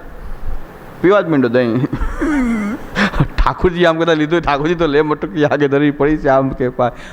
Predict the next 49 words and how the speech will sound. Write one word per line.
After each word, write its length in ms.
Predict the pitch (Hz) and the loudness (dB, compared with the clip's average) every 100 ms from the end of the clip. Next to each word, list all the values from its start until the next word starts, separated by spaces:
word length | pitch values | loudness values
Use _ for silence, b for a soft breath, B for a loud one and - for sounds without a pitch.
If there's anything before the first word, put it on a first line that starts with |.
| B | B
મન 220 | 139 165 185 | 0 2 2
ભાવે 400 | 156 156 165 156 | 4 4 4 0
સો 180 | 156 | -2
લીજીએ, 360 | 139 143 135 139 | -4 -6 -4 -2
બચે 260 | 131 143 170 | -2 0 0
સો 200 | 160 135 | 0 0
બેચેન 440 | 131 127 123 120 | 0 0 -2 0
જાય." 240 | 123 123 - B B B B | 2 2 0 B B B B
તો 60 | 117 | 0
એમાં 180 | 127 175 | 2 4
એવું 220 | 185 180 | 4 4
આવતું 180 | 190 214 | 4 0
ને 100 | 151 | 0
ઠાકોરજી 260 | 156 170 | -2 0
આ 40 | 156 | -2
ઘટાઘટ, 480 | 131 156 147 151 147 | 0 0 0 -4 -2
ઘટાઘટ 280 | 147 156 | 0 2
આ 80 | 151 | 2
રીતે 140 | 151 151 | 2 2
દહીં 260 | 151 151 | 0 0
પડી, 120 | 151 | 2
એવી 320 | 143 143 165 190 | 2 4 2 4
લીલા 240 | 170 151 | 4 2
બતાવી, 420 | 127 - 123 120 | 0 -2 0 2
મૈયારી 360 | 120 139 143 123 | 2 4 4 2
લીલા. 220 | 117 113 | 2 2
મેં 100 | 131 | 2
કીધું, 120 | 135 | 2
"આટલું 220 | 113 190 | 2 2
સામર્થ્ય 380 | 175 180 190 196 | 2 2 2 0
વલ્લભકુલ 380 | 180 170 165 156 | 2 0 2 2
નથી, 260 | 147 143 120 | 2 0 -4
બોલો, 280 | 131 120 | -4 -4
ચાલો." 500 | 123 131 113 - 131 - B B - - | -6 -6 -6 -8 -10 -10 B B -20 -6
<laughs> 680 | - - 269 - - - 294 | -2 0 -2 -6 -2 2 2
આટલું 280 | - 220 220 | 0 0 2
સામર્થ્ય 400 | 196 202 202 208 | 2 2 2 0
બતાવી 380 | 190 196 190 170 | 2 2 2 0
દે. 180 | 147 123 B B B - | -4 -4 B B B -4
જે 120 | 143 | 2
આ 300 | 147 143 123 | 4 4 0
ખાસ 280 | 110 156 151 | -2 -4 0
ઓલા 120 | 147 | -2
મૈયારી 280 | 127 151 160 | 0 0 2
લીલાવાળાએ 400 | 160 165 160 160 | 4 4 4 2
બતાવ્યું, 500 | 151 185 170 139 131 165 196 202 - - | 2 2 2 2 -8 -12 -16 -16 -18 -16
એ 60 | - | -10
તો 100 | 127 | 0
ગામડાનો 640 | 123 156 160 160 151 | 0 4 2 4 0